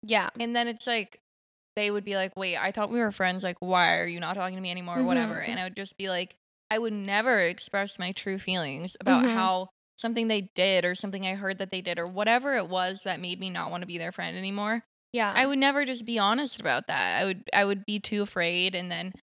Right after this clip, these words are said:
Speaker 2: you know, at the point where you actually can be honest because they're, they've confronted you or whatever it is,
Speaker 1: Yeah.
Speaker 2: it's too late
Speaker 1: I've
Speaker 2: because you've, you've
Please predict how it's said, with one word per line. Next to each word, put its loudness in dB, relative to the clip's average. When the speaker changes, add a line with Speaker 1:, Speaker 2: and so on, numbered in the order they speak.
Speaker 2:
you -8
know, -2
at -4
the -14
point -6
where -4
you -6
actually -6
can -10
be -6
honest -6
because -8
they're, -8
they've -2
confronted -4
you -8
or -4
whatever 0
it -6
is, -6
Speaker 1:
Yeah. 0
Speaker 2:
it's -2
too -2
late 0
Speaker 1:
I've 8
Speaker 2:
because -6
you've, 4
you've 2